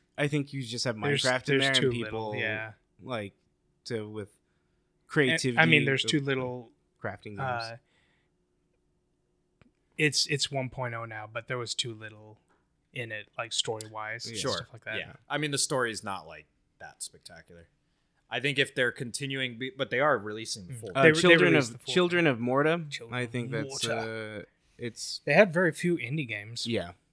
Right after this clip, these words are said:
Speaker 1: And
Speaker 2: They had
Speaker 1: that's a, that
Speaker 2: Inside. Inside was
Speaker 1: Inside.
Speaker 2: way too high
Speaker 1: Lim-,
Speaker 2: up.
Speaker 1: Limbo.
Speaker 2: They didn't have Limbo,
Speaker 1: I
Speaker 2: the
Speaker 1: know,
Speaker 2: top
Speaker 1: that's,
Speaker 2: hundred.
Speaker 1: that's weird.
Speaker 2: Because Inside is the perfect
Speaker 1: Yeah.
Speaker 2: version of Limbo.
Speaker 3: Uh, Mega Man X. <laughs>
Speaker 2: With Sigma.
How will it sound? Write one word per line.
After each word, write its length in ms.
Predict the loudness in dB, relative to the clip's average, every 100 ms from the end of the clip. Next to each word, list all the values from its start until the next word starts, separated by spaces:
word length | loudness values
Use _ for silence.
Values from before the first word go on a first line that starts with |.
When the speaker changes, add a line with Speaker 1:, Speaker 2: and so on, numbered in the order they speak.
| _ _ -2
Speaker 1:
And 160 | 4 6
Speaker 2:
They 40 |
had 60 | 6
Speaker 1:
that's 100 | 6
a, 40 |
that 60 | 4
Speaker 2:
Inside. 520 | 6 4 4 0 -4
Inside 260 | -4 0 0
was 80 | 0
Speaker 1:
Inside. 160 | -6 -8
Speaker 2:
way 160 | -2
too 260 | -2 -2 -2
high 120 | 2 2
Speaker 1:
Lim-, 100 | 2
Speaker 2:
up. 100 | -2
Speaker 1:
Limbo. 760 | -2 2 4 4 2 0 -4 -8 _ _ _ -2
Speaker 2:
They 100 | 2
didn't 180 | 4 4
have 140 | 2
Limbo, 280 | -2 -4 -4
Speaker 1:
I 120 | -2
Speaker 2:
the 60 | -2
Speaker 1:
know, 120 | -4
Speaker 2:
top 80 | -2
Speaker 1:
that's, 260 | -4 -4
Speaker 2:
hundred. 200 | -8 -4 -4
Speaker 1:
that's 220 | -4 -8
weird. 360 | -8 -8 -10 _ _ _
Speaker 2:
Because 300 | -4 -2 -2
Inside 420 | -4 -4 -2 -4 -4
is 180 | -12
the 100 | -16
perfect 540 | -12 -10 -10 -12 -12 -8
Speaker 1:
Yeah. 220 | -8 -8
Speaker 2:
version 280 | -10 -12 -14
of 100 | -16
Limbo. 340 | -16 -18 -20 -20 _ _ _ _ _ _ _ -20 _
Speaker 3:
Uh, 260 | -8 -6 -8
Mega 180 | -10 -8
Man 140 | -8 -8
X. 380 | -8 -6 -6 -8 -12 -12 -16 -16 -18
<laughs> 560 | -14 -16 -14 -10 -6 0
Speaker 2:
With 80 |
Sigma. 420 | 2 2 2 -6